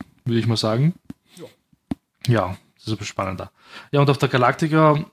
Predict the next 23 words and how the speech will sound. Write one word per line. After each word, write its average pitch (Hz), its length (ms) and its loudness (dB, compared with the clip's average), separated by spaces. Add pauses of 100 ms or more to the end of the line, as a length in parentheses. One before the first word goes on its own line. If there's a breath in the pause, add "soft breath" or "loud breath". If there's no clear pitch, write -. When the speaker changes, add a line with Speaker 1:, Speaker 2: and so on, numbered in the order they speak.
(260)
Speaker 1:
eigentlich 127 220 -2
dasselbe 123 320 -4
Ziel. 185 320 2
Die 143 140 -4
wollen 131 160 4
natürlich 120 260 -6
noch 123 100 0
immer 175 180 6
die 175 160 2
Erde 147 220 2
finden 139 540 2
und, 120 360 -2 (580 soft breath)
ähm, 117 480 2
Gator 139 340 0
hat 127 200 0
einige 127 580 2
Notizen 139 580 0
von 143 180 0 (140)
Balta 120 400 0
geklaut 117 600 -2
und 120 260 2
zusammengesetzt 127 1300 0
wieder. 123 380 0